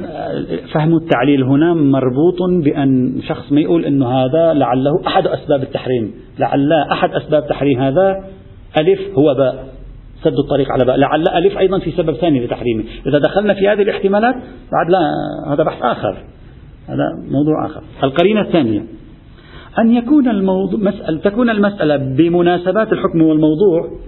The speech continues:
لا يفهم منها الذهن العقلاء إلا هذا، بحيث يحصل له نوع من الاطمئنان واليقين العادي.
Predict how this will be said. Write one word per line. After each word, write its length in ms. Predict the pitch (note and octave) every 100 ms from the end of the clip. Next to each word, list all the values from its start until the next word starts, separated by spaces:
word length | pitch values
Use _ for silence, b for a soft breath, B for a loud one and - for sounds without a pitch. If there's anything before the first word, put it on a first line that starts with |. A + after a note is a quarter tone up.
| B B B
لا 180 | E3 C#4+
يفهم 340 | C#4+ C4+ A#3+
منها 240 | A3+ A#3 G#3
الذهن 320 | D#3 G#3+ G#3
العقلاء 560 | G3 F3+ G#3 A3 A3 F#3+
إلا 280 | D3 A2
هذا، 120 | A2 B2
بحيث 300 | E3 A3+ A#3
يحصل 280 | - A3+
له 180 | A3+ A#3
نوع 220 | A#3 A#3+ A3+
من 100 | A3
الاطمئنان 640 | F#3+ - F#3 G#3 A#3 C3+ B B -
واليقين 420 | E3+ F#3+ G#3 A3
العادي. 680 | G3+ G3 G#3 C#3 B2 A2+